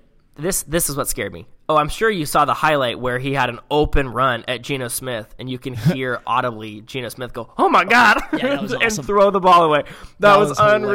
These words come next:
Speaker 2: hilarious.
Speaker 1: So
Speaker 2: Great,
Speaker 1: good. Um,
Speaker 2: great play from, uh, from
Speaker 1: but,
Speaker 2: Aaron
Speaker 1: but
Speaker 2: Donald. So, yeah, I mean,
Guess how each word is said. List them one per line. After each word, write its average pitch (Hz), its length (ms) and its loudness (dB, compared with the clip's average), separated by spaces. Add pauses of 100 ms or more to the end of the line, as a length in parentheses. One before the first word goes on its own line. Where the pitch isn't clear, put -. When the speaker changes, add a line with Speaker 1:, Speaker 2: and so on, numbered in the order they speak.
(180)
Speaker 2:
hilarious. 127 380 -8 (280)
Speaker 1:
So 233 500 2
Speaker 2:
Great, 214 100 2
Speaker 1:
good. 196 300 4 (300)
Um, 170 360 6
Speaker 2:
great 160 280 -2
play 131 340 -4
from, 123 320 -8
uh, 104 320 -6
from 151 200 -6
Speaker 1:
but, 139 60 0
Speaker 2:
Aaron 123 140 4
Speaker 1:
but 110 100 -2
Speaker 2:
Donald. 110 260 -8
So, - 140 -4
yeah, 190 200 2
I 143 60 -4
mean, 170 260 -4